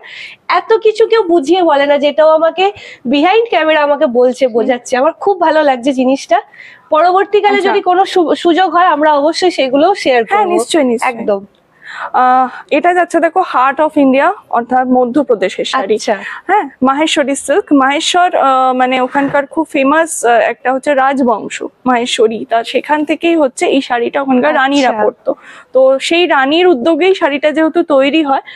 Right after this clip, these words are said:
Speaker 2: ওই জন্য এটার নাম হচ্ছে মাহেশ্বরী সিল্ক। এটা পিওর একদম হ্যান্ডলুম শাড়ি, পুরো হ্যান্ডলুম মার্কও তোমরা কিন্তু এই শাড়িটার সাথে পেয়ে যাচ্ছ। এবং এটারও লাইট শেড, ডার্ক শেড বিভিন্ন
Speaker 1: সব
Speaker 2: রকম
Speaker 1: রকমের
Speaker 2: তোমরা
Speaker 1: পাওয়া যাবে।
Speaker 2: পেয়ে যাবে।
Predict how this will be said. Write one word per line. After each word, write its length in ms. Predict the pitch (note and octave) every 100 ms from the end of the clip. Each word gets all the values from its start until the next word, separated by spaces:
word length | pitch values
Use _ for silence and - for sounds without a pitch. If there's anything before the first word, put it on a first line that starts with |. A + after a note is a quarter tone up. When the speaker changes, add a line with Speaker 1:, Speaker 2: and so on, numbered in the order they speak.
| - -
Speaker 2:
ওই 100 | C4
জন্য 200 | C4+ E4
এটার 220 | C4+ C4
নাম 300 | A#3+ A3+ C#4
হচ্ছে 180 | B3+ F#4+
মাহেশ্বরী 500 | D4+ A#3+ - G#3+ A3
সিল্ক। 240 | G3+ F#3 -
এটা 320 | C#4 B3+ E4
পিওর 420 | E4 - C#4+ F4
একদম 320 | F4+ C4 D#4 D#4+
হ্যান্ডলুম 440 | C4+ C4 D4 E4+
শাড়ি, 300 | D#4+ B3 C4+ - - - _
পুরো 180 | D4 E4+
হ্যান্ডলুম 500 | D4 C4 C4+ D4+ D#4
মার্কও 360 | C4 B3 C#4+ D4+
তোমরা 300 | B3+ A#3+ B3
কিন্তু 320 | B3 B3 E4
এই 80 | F4
শাড়িটার 380 | B3 A#3 A#3
সাথে 280 | A#3+ A#3 C#4
পেয়ে 260 | E4+ A#3 F3
যাচ্ছ। 360 | - - - A3 - _ _ _ _ _ -
এবং 260 | C#4+ D#4+ C4+
এটারও 380 | D4 D#4+ E4
লাইট 340 | F4 D4 A#3+ B3+
শেড, 300 | - D#4 C4+
ডার্ক 260 | A#3 G3+ -
শেড 220 | - D4+
বিভিন্ন 440 | C#4+ C4+ C#4+ D4
Speaker 1:
সব 100 | D#4+
Speaker 2:
রকম 120 | D4
Speaker 1:
রকমের 320 | C4 B3+ F#4+ G4+
Speaker 2:
তোমরা 160 | C4
Speaker 1:
পাওয়া 120 | A3+
যাবে। 160 | C#4 F#3+
Speaker 2:
পেয়ে 100 | F3
যাবে। 280 | - -